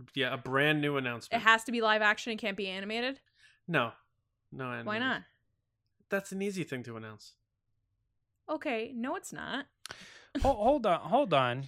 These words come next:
Speaker 1: Well,
Speaker 3: Yeah,
Speaker 1: he said
Speaker 3: the,
Speaker 1: show or movie.
Speaker 3: the question is
Speaker 1: I
Speaker 3: show
Speaker 1: felt
Speaker 3: or mo-, Star Wars show or movie. Yeah, it's not live action necessarily.
Speaker 1: I'm just leave-, the bet for me is only live action.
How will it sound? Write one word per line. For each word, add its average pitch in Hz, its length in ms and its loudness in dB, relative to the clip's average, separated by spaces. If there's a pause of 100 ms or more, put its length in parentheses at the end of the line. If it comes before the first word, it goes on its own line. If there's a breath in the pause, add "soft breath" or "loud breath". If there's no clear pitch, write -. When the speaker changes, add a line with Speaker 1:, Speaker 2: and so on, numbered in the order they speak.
Speaker 1:
Well, 208 120 10
Speaker 3:
Yeah, 156 80 10
Speaker 1:
he - 80 8
said 269 180 8
Speaker 3:
the, - 60 2
Speaker 1:
show 226 300 10
or 220 120 12
movie. 190 360 10
Speaker 3:
the 180 80 6
question 233 420 4
is 226 80 8
Speaker 1:
I 202 160 10
Speaker 3:
show 190 480 10
Speaker 1:
felt 202 160 -2
Speaker 3:
or 180 160 6
mo-, 156 160 2
Star 170 260 4
Wars 180 180 0
show 170 180 0
or 160 100 2
movie. 120 300 -2
Yeah, 113 200 -2
it's - 160 -12
not 123 140 -2
live 123 200 -2
action 107 380 -10 (220)
necessarily. - 640 -12 (920)
Speaker 1:
I'm 160 260 6
just 156 200 -2
leave-, 151 240 0
the 139 80 0
bet 147 320 2
for 156 140 -2
me 156 160 0
is 139 80 0
only 135 240 -2
live 117 240 -6
action. - 300 -14